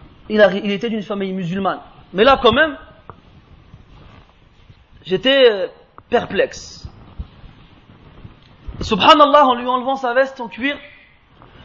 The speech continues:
on a trouvé dans sa poche intérieure, vous voyez le petit Coran vert de Juz Amma en phonétique ?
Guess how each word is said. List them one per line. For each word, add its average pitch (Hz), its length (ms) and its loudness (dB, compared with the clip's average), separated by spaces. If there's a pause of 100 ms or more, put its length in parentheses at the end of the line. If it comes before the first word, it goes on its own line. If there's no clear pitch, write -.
(120)
on 190 100 0
a 214 80 4
trouvé 240 600 -2 (180)
dans 208 140 -2
sa 214 180 2
poche 240 280 4
intérieure, 226 580 2 (520)
vous 156 40 -10
voyez 240 160 4
le 269 100 -2
petit - 240 -10
Coran 233 420 -2
vert 220 280 0
de 202 100 -8
Juz 208 220 -8
Amma 226 500 -4
en 208 60 -12
phonétique ? 208 640 -6